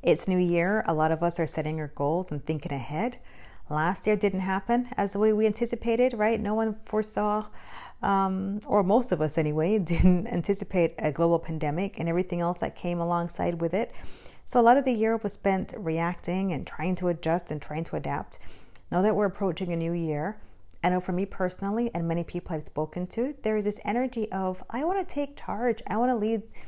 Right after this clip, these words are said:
the course. I wanna have a more proactive role in what this year of my life looks like." And a big place to start with that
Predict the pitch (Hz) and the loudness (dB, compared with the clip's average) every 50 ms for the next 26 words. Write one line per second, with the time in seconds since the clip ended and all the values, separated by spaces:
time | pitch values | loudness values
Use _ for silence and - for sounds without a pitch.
0 | - - - - - - - - - - - - - - 240 277 262 180 156 - | -10 -10 -12 -16 -18 -18 -18 -8 -8 -6 -6 -6 -4 -2 0 2 2 2 0 -2
1 | - - - 196 208 220 220 214 202 196 185 185 - - - - - - - - | -4 -4 -2 -2 0 0 0 0 0 0 0 -2 -4 -8 -14 -18 -18 -18 -20 -16
2 | - - - - - - - - - - - - 185 202 202 190 185 185 185 180 | -14 -14 -14 -14 -16 -20 -18 -16 -12 -8 -4 0 2 2 2 2 0 0 0 0
3 | 175 170 170 175 180 - - - - - - - - - - - - - 214 190 | 0 0 -2 -4 -6 -8 -12 -16 -18 -18 -20 -20 -20 -20 -18 -16 -4 0 2 4
4 | 190 185 185 196 - - 196 170 165 165 170 175 165 160 160 160 160 160 - - | 6 6 4 4 0 -2 -2 -2 -2 0 0 0 2 2 0 0 -2 -4 -6 -12
5 | - - - 156 160 160 160 143 151 156 160 160 151 - - - - - - - | -16 -10 -6 -4 -4 -2 -2 -4 -4 0 2 2 2 0 -2 -8 -20 -20 -20 -10
6 | - - 180 180 180 - - 170 165 165 160 156 160 151 151 151 147 147 147 - | -2 0 0 0 0 -2 -2 0 0 0 0 0 -2 -2 -2 -2 -4 -4 -6 -4
7 | 147 156 160 156 - - - 73 71 - 196 - - - - - 175 170 160 160 | -2 -2 -2 -2 -4 -6 -6 -6 -6 -6 -8 -12 -14 -12 -8 -4 -2 -2 -2 -4
8 | 156 - - 190 202 196 - - - 175 165 - - 151 - - 160 151 - 156 | -6 -2 2 2 2 2 2 0 0 0 0 0 -4 -6 -2 -2 -2 0 0 -2
9 | 156 156 - 151 156 - - | -4 -2 -2 -2 -2 -2 -2